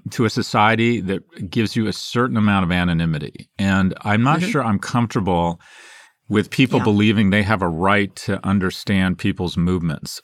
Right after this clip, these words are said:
Speaker 1: I don't know
Speaker 2: Yeah,
Speaker 1: if that,
Speaker 2: I agree.
Speaker 1: I, I, I, you know,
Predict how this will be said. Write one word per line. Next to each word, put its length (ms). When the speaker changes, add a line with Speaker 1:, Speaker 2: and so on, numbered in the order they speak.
Speaker 1:
I 80
don't 320
know 200
Speaker 2:
Yeah, 60
Speaker 1:
if 120
that, 140
Speaker 2:
I 120
agree. 140
Speaker 1:
I, 280
I, 140
I, 100
you 220
know, 260